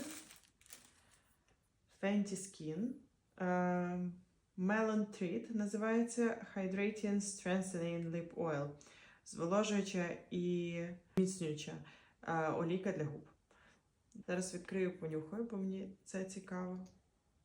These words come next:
О. Воно реально як кавун пахне. М, мені так прикольно. Ой, вау. Олійка, вона, не лякайтеся кольору, вона така прям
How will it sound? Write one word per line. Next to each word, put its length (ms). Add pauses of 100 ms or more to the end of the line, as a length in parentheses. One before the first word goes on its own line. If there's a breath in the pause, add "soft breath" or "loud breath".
(2000)
О. 80 (1800 loud breath)
Воно 180
реально 360
як 180
кавун 340
пахне. 460 (1300 soft breath)
М, 760
мені 320
так 500
прикольно. 880
Ой, 220
вау. 340 (1300 loud breath)
Олійка, 320
вона, 240
не 380
лякайтеся 500
кольору, 480
вона 240
така 280
прям 280